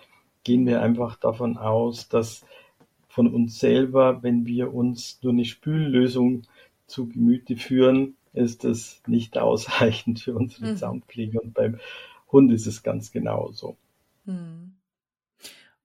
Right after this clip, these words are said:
Speaker 2: Man sagt ja oder hört ja häufiger auch mal,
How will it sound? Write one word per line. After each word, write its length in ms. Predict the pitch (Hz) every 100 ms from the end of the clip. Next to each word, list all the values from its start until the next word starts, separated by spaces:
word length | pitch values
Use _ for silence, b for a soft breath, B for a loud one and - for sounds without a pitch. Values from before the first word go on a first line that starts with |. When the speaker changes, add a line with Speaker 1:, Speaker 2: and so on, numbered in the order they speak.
| _ -
Speaker 2:
Man 320 | 190 185 180
sagt 380 | 170 180 226 -
ja 120 | 233
oder 300 | 190 180 175
hört 260 | 185 233 226
ja 100 | 196
häufiger 460 | 196 220 214 208 196
auch 120 | 190
mal, 600 | 202 196 196 190 -